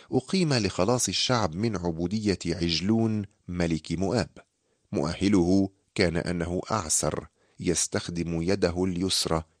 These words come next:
بشكل رئيس، وهذا ساعده في مقابلة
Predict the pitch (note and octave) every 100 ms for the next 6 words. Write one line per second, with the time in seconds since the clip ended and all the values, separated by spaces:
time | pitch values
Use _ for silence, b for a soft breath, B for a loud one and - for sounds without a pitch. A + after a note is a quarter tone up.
0 | - E2+ - - D#2 D#2 E2+ C3 A2+ -
1 | - B B B B B - A2+ E3 G2+
2 | F2 F2+ E2 G#2 E2+ F2 F2 - F#2+ D#2
3 | - D#2 F2+